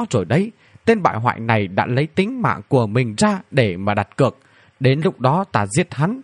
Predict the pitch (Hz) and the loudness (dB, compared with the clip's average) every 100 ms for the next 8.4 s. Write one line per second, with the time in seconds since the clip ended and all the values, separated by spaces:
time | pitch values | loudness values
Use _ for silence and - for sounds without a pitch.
0 | - 143 98 151 139 92 - 127 202 208 | 0 0 0 0 0 0 -2 -2 0 0
1 | 135 117 - _ _ _ _ - - - | 2 0 -2 _ _ _ _ -20 -18 0
2 | 175 165 202 170 151 226 - _ _ _ | 2 4 0 2 0 0 -4 _ _ _
3 | _ 120 139 170 - 220 120 175 175 127 | _ 2 2 2 0 0 0 -2 0 -2
4 | 113 117 110 98 110 175 233 123 120 - | -2 0 0 0 0 0 0 -2 0 0
5 | 113 - 113 - 98 151 185 240 _ - | -2 0 -2 0 -2 -2 -2 -2 _ -20
6 | - - 127 131 147 156 220 208 190 190 | -14 0 0 2 0 2 -2 2 2 2
7 | 156 - 143 101 117 - - 208 - 98 | 0 0 0 2 -2 -2 -2 -2 0 -4
8 | 78 104 95 104 | -2 -2 0 0